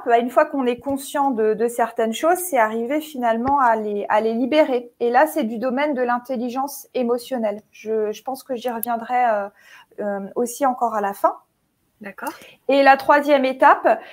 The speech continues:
Speaker 1: c'est, euh, donc le, le travail, c'est toujours, enfin, une vision assez globale des choses. Donc,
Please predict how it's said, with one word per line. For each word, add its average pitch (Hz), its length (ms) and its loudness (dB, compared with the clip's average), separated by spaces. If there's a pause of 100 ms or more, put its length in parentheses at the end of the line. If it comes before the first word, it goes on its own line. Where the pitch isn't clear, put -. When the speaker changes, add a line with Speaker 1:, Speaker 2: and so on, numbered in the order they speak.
(140)
Speaker 1:
c'est, - 480 0
euh, 220 420 8
donc 233 280 -4
le, 214 500 -2
le 254 220 -2
travail, 285 480 4
c'est 277 180 -8
toujours, 269 320 -6
enfin, 247 200 2
une 233 100 0
vision 262 280 -2
assez 247 280 0
globale 254 420 2
des 226 80 -4
choses. 302 400 0
Donc, 226 160 -6